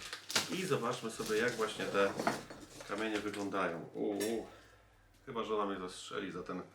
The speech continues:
syf, jaki tutaj zrobię, no ale to trudno, jeszcze da się posprzątać. Zobaczcie sobie, jaka piękna gradacja kamienia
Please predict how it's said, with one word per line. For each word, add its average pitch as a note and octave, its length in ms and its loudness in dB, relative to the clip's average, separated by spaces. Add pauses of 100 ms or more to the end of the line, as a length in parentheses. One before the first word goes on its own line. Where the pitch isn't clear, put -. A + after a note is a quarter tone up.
(320)
syf, - 300 -8
jaki F2+ 220 -8
tutaj E2+ 260 -6
zrobię, F2 320 -4
no F2 160 -8
ale F2 120 -8
to F2 140 -10
trudno, F#2 460 -8 (120)
jeszcze - 240 -14
da F#2 120 -4
się G2+ 100 -6
posprzątać. F2 640 -8 (420)
Zobaczcie A2 380 0
sobie, G2+ 260 4
jaka G#2 160 -2 (120)
piękna B2+ 340 2
gradacja A2 440 0
kamienia G2 400 0